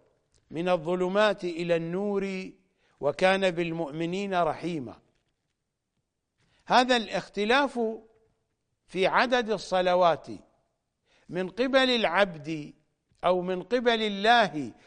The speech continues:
سبحانه وتعالى وملائكته راجع إلى اختلاف مراتب العبيد، راجع إلى اختلاف منازل العباد.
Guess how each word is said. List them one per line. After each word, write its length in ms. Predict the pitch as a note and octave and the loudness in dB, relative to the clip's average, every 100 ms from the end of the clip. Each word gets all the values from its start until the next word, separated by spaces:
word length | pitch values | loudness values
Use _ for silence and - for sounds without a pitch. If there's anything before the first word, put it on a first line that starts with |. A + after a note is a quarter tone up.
| _ | _
سبحانه 640 | - D#3 E3 G3+ A#3+ G3 | -10 -10 -2 0 2 -2
وتعالى 760 | G3+ F3+ F3+ F3 G#3 A3+ A3 F3+ - - - | 0 0 2 2 2 2 2 -2 -10 -20 0
وملائكته 1160 | F3 C4 C4+ B3+ G3+ F#3+ G3+ F3+ F3 D#3+ E3+ - _ - | 2 4 4 4 2 -2 -4 -4 -4 -6 -8 -14 _ 2
راجع 640 | G#3+ E4+ D#4+ C4 A3 A3 | 8 8 8 2 0 -2
إلى 420 | G#3+ G#3 F#3+ F3+ | -2 -8 -2 -2
اختلاف 720 | D#3 - F#3+ A#3+ A3+ A#3 G#3+ - _ _ _ | -2 -4 2 2 2 -4 -10 -12 _ _ _
مراتب 640 | C3+ E3+ F#3+ B3+ B3+ A3+ F#3 | -4 0 4 4 2 -4 -4
العبيد، 640 | E3 C#3+ C#3 C#3 F#2 _ _ _ _ _ _ _ - | -4 -4 -6 -8 -12 _ _ _ _ _ _ _ -6
راجع 520 | C3+ A3 G3 G#3 G3+ | 2 4 2 -4 -4
إلى 300 | G3 F3+ F#3 | -4 -4 -4
اختلاف 640 | - - F#3+ A#3 A3+ G#3+ F3+ _ _ | -4 -4 2 2 2 -8 -10 _ _
منازل 540 | D#3 F3+ G#3+ G#3 G3 F3+ | -8 0 0 2 -2 -2
العباد. 500 | D#3 B2+ C3 - | -4 -4 -6 -8